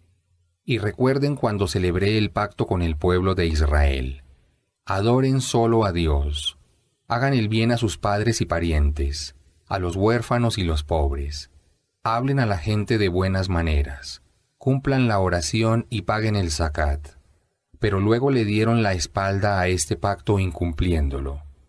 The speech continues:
salvo unos pocos. Y recuerden cuando celebré un pacto con ustedes.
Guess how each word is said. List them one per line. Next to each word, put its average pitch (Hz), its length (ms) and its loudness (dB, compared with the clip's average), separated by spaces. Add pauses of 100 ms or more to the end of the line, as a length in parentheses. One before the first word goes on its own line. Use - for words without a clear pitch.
(160)
salvo 113 400 0
unos 98 380 0
pocos. 78 760 -6 (680)
Y 107 120 -2
recuerden 120 540 0
cuando 104 300 0
celebré 90 420 0
un 104 160 -2
pacto - 360 -4
con 85 160 0
ustedes. 76 840 -2